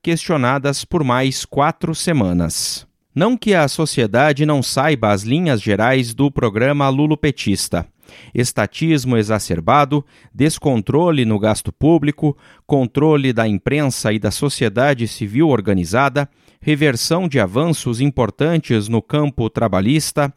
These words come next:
retomada da camaradagem com ditaduras latino-americanas,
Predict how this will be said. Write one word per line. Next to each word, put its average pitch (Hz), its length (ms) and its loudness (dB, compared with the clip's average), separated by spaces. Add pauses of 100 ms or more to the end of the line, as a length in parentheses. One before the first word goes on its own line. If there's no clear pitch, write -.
(300)
retomada 139 680 0
da 117 160 0
camaradagem 123 840 0
com 117 200 -2
ditaduras 120 720 0
latino-americanas, 131 1200 -2